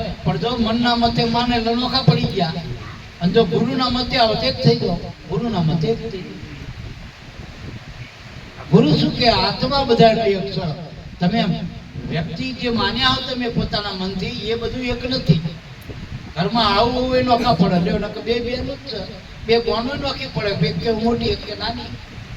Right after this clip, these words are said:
દેરાણી જેઠાણી નોખાય, મેં ભેદ છે. આ જગતમાં જેટલું છે એ બધું ભેદવાળું માયામાં.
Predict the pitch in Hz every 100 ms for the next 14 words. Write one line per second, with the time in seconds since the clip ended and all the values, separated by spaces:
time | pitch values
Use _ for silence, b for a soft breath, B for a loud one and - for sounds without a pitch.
0 | - - - - - - - - - -
1 | - - 185 233 240 240 240 233 226 220
2 | 214 202 208 190 220 254 165 - 156 -
3 | - - - - 175 175 196 233 233 247
4 | 240 190 202 - 269 233 254 247 262 180
5 | - 190 254 262 240 214 208 175 139 -